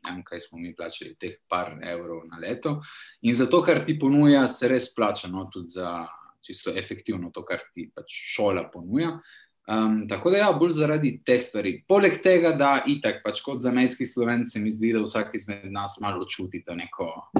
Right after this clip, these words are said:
ne vem, da te pokliče nazaj na tvoja dežela ali kaj. Ne, ne, ne vem, no, ampak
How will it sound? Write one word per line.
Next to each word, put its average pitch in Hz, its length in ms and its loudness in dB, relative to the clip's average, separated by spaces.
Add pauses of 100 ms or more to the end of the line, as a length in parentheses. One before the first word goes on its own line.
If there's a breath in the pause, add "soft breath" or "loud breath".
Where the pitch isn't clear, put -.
(380 loud breath)
ne 95 80 -6
vem, 92 200 -6
da - 140 -18
te 104 140 -10
pokliče 110 560 -2
nazaj 87 400 0
na - 180 -14
tvoja 87 300 -6
dežela 80 560 -6
ali 87 160 -14
kaj. 85 220 -12 (100)
Ne, 98 160 -16
ne, 113 160 2
ne 131 40 4
vem, 123 300 4
no, 110 220 0
ampak 104 340 -8